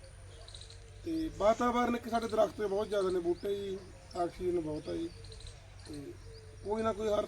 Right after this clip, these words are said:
ਸਾਲ ਫਰੂਟ ਵਾਲੇ ਬੂਟੇ ਲਾਉਂਦੇ ਵੀ ਰਹਿੰਦੇ ਆਪਾਂ। ਤੇ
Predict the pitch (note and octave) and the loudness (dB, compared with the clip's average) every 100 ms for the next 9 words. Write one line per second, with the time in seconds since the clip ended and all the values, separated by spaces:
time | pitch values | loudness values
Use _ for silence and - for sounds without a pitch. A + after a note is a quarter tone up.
0 | G#3+ G#3 G3+ F#3 F#3+ F3+ F#3 F3 F3 G3+ | 4 4 4 2 2 2 0 -2 -2 -2
1 | F#3+ F3 E3+ F3+ F3+ E3+ F#3 - F#3 F#3+ | 0 2 2 2 2 2 0 -4 -8 -8
2 | - - - - - - - - E3+ D#3+ | -12 -12 -12 -14 -14 -14 -14 -4 0 2
3 | D#3+ | 0